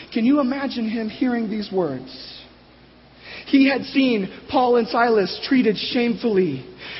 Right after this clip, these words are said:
No rights, no trial. They were beaten with, with bundles of wooden rods and then handed over to this jailer. He took them into the innermost,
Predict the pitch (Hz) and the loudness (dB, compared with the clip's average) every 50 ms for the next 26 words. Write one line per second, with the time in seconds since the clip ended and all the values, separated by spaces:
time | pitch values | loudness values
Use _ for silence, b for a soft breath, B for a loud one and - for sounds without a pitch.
0 | B B 208 233 233 269 247 240 254 233 220 185 156 - - - - - - - | B B 6 8 8 8 8 6 4 4 4 -2 -4 -6 -10 -10 -10 -8 -8 -8
1 | - - - - - B B B B 214 247 262 269 262 - 269 254 226 214 202 | -10 -10 -12 -16 -20 B B B B 6 6 6 6 4 2 2 4 4 4 4
2 | 190 180 160 147 143 - B B B B B - 240 269 247 226 233 202 - - | 2 0 0 -2 -6 -12 B B B B B 2 2 4 4 2 2 2 0 -2
3 | - 247 254 262 247 - 294 262 254 254 254 240 196 - - B B B B B | 0 0 0 0 0 0 2 2 2 2 0 -2 -4 -6 -16 B B B B B
4 | B B - 220 220 214 214 - - - - - - - - - - - 202 226 | B B 6 8 8 8 8 0 -12 -14 -16 -18 -20 -20 -20 -20 -2 2 2 2
5 | - - - - - - 175 165 226 247 247 233 254 247 240 233 208 - - 202 | 2 0 -14 -18 -12 -10 -2 2 2 2 4 4 4 6 4 4 4 0 -2 -2
6 | 175 165 180 202 233 240 247 240 226 220 220 - 170 180 208 220 233 240 233 208 | -2 -2 0 2 2 2 2 2 0 -2 -6 -6 -2 0 2 2 4 2 2 0
7 | 190 175 139 135 - - - - - - - - - - - _ - - - - | -2 -4 -6 -10 -14 -16 -16 -16 -16 -18 -18 -20 -20 -20 -20 _ -20 -20 -20 -20
8 | - - - _ _ _ - _ - 208 202 190 196 202 226 233 220 214 208 196 | -20 -20 -20 _ _ _ -20 _ -10 -6 -2 -2 -2 0 0 -2 0 0 4 4
9 | 214 214 214 196 214 - - 214 180 208 190 180 160 147 - 220 214 214 202 185 | 6 6 6 4 0 -4 -4 0 0 0 0 0 -4 4 6 8 8 8 8 6
10 | 180 170 160 - - B B B B B B - 247 220 - - - 262 240 - | 4 2 0 -2 -8 B B B B B B 2 2 2 2 4 4 4 4 4
11 | - 247 233 226 226 220 226 - - 233 190 220 214 - - 233 247 247 247 247 | 2 0 2 4 4 4 2 2 0 0 2 2 0 0 0 0 2 2 4 4
12 | 247 233 226 214 208 202 - - - | 4 6 6 6 4 2 -2 -12 -16